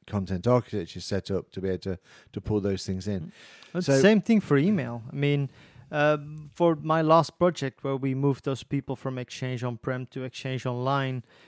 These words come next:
Speaker 2: we said, "Okay, only cache the last two years of email," which is the default setting.
Speaker 1: Yeah.
Speaker 2: But a lot of people, uh,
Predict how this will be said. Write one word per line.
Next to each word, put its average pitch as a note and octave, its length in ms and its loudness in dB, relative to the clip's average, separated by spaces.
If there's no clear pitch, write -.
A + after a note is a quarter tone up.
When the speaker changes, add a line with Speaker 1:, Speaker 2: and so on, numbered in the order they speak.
Speaker 2:
we C#3 160 0
said, C#3 320 4
"Okay, C#3 300 2
only C#3+ 340 0
cache C3 400 0
the C#3+ 100 -2
last C3 440 0
two C#3+ 80 -2
years B2+ 360 0
of A#2+ 140 -6
email," B2+ 300 -2
which B2+ 220 -8
is A#2+ 120 -6
the C3 100 -4
default B2 520 -4
setting. C3 360 -4
Speaker 1:
Yeah. F2+ 140 -14
Speaker 2:
But D3 300 2
a D#3+ 60 0
lot D#3+ 200 4
of D3+ 100 0
people, C#3+ 640 2
uh, C3+ 340 -6